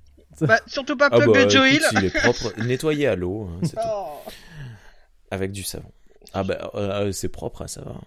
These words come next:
Speaker 1: <laughs> J'ai jamais essayé ça en occasion, non.
Speaker 2: Je... Non, non, mais, euh, ça, ça suffit. On est sur Galaxy Pop. On est pas, euh, on est là pour parler de pop culture, pas de, <laughs> pardon,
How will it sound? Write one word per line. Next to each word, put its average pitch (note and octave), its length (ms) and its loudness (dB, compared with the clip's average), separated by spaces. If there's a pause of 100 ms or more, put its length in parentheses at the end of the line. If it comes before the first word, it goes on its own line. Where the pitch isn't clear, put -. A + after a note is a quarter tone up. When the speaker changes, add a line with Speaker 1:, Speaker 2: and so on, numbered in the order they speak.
(1900)
Speaker 1:
<laughs> A#3 120 -4
J'ai B3 140 -6
jamais A3 280 0
essayé G#3 360 -6
ça G3+ 160 -8
en F#3+ 100 -4
occasion, E3+ 480 -14
non. E3 160 -20 (1000)
Speaker 2:
Je... C#3 180 -12 (100)
Non, B2 240 -4
non, G#2 100 -2
mais, F#2+ 180 -8
euh, - 200 -8
ça, - 120 -10 (200)
ça - 200 -10
suffit. F#2 360 -12 (320)
On - 100 -2
est A#2 60 2
sur A#2+ 180 -2
Galaxy G#2 380 -2
Pop. F#2 260 -8
On G2 120 -4
est G#2+ 80 -2
pas, - 160 -10
euh, A2+ 120 -4
on A2 160 -4
est A2 60 2
là B2 100 2
pour A#2 180 -6
parler G#2 280 -2
de G#2 100 -6
pop G#2 240 -10
culture, - 380 -12
pas A2+ 160 -4
de, F#2 160 -6 (440)
<laughs> - 440 -16
pardon, G2 200 -4